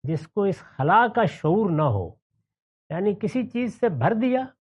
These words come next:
ہو سکتا ہے کہ کسی نے بُس بھر دیا ہو اور وہ مطمئن ہو جائے، لیکن اس خلا کا احساس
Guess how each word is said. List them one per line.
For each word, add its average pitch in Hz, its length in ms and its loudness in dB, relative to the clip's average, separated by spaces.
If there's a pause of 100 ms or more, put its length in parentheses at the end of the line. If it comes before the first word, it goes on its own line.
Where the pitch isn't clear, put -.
(160)
ہو 151 120 0
سکتا 202 380 -2
ہے 208 100 0
کہ 180 140 -4
کسی 165 240 -4
نے 185 120 -2
بُس 175 220 2
بھر 185 180 4
دیا 196 280 2
ہو 170 200 0 (600)
اور 147 100 -2
وہ 151 180 0
مطمئن 143 380 0
ہو 175 140 4
جائے، 143 260 -2 (640)
لیکن 156 360 -4
اس 196 220 -8
خلا 151 360 0
کا 214 160 0
احساس 175 500 2